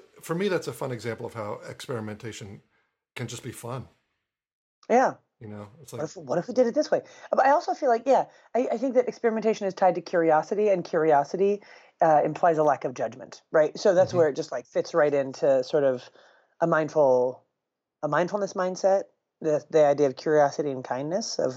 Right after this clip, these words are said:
Speaker 2: sort of just noticing what happens and being open to,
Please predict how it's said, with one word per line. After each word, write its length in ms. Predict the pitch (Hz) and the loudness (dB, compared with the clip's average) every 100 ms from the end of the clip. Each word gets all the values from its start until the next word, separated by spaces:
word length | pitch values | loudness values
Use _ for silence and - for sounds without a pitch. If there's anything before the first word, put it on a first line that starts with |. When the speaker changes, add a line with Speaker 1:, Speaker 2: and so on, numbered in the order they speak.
| 151 | -2
Speaker 2:
sort 200 | 165 139 | 0 0
of 180 | 123 - - - _ _ - | -2 -8 -20 -20 _ _ -8
just 160 | - - | -8 0
noticing 320 | 120 147 202 | 2 2 0
what 140 | 226 | 0
happens 440 | 240 269 330 - - | 2 0 -4 -8 0
and 200 | 139 135 | 0 2
being 240 | 156 139 - | 2 2 2
open 340 | 156 190 196 | 2 2 0
to, 460 | 185 196 180 175 | 0 2 2 2